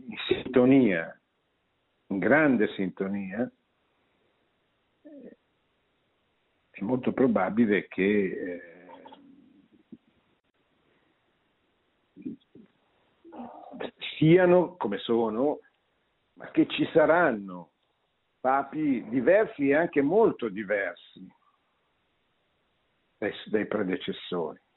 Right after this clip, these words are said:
Ma questo è normale. Questo fa parte dell'umanità.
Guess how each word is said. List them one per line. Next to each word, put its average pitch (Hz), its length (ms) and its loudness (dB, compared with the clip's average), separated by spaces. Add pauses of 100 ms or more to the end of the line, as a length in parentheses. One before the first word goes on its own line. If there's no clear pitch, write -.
(640)
Ma - 100 -6
questo 190 320 2
è - 20 4
normale. 92 640 -4 (1500)
Questo 180 280 -2
fa 131 160 2
parte 131 380 0
dell'umanità. 110 920 -2